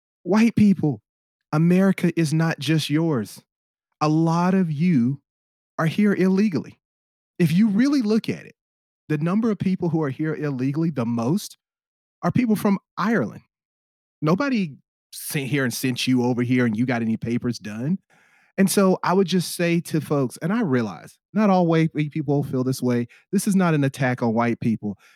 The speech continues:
This is us saying, "Stop putting these hateful things out there that hurts the rest of us, that oppresses the rest of us."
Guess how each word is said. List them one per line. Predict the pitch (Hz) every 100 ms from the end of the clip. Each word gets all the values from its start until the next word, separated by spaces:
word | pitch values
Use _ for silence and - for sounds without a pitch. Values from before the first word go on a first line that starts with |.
| _ -
This | 247 220
is | -
us | 143 151
saying, | - - 131 120 113 - _
"Stop | - - 196 220 -
putting | 151 180 165 143 123
these | 127 120 - _
hateful | - 147 170 - - 151 143 -
things | 139 147 127 107 -
out | 135 151 131
there | 101 87 - - _ _ _ _
that | 175
hurts | 135 180 185 -
the | 165
rest | 156 185 -
of | 101
us, | 85
that | 139
oppresses | 135 - 175 180 - 151
the | 131
rest | 147 180 -
of | 110
us." | 98